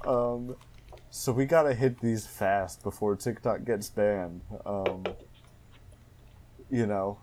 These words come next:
fourteen, we got the TikTok face reveal. Fifteen, we make a TikTok account. Um, and then we got the OK Boomer Girl dance. Granny Cross cosplay. I guess that's not TikTok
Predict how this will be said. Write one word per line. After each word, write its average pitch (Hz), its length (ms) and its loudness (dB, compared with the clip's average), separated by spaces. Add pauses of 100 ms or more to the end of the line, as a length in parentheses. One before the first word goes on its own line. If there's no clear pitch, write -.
(140)
fourteen, 147 840 2
we 123 80 0
got 120 180 2
the - 80 -16
TikTok 127 520 0
face 120 360 2
reveal. 123 640 2 (920)
Fifteen, 135 1000 2
we 107 140 0
make 107 300 2
a 135 60 6
TikTok 131 600 -2
account. 117 500 -2 (1120)
Um, 101 580 -2 (240)
and 104 120 -2
then 107 100 0
we 107 100 0
got 107 180 2
the 113 140 0
OK 117 320 4
Boomer 135 540 2
Girl 135 440 4
dance. 127 760 -2 (920)
Granny 131 480 4
Cross 131 560 2
cosplay. 127 880 0
I 120 80 0
guess 131 160 2
that's 113 260 -2
not 110 240 -6
TikTok 110 500 -2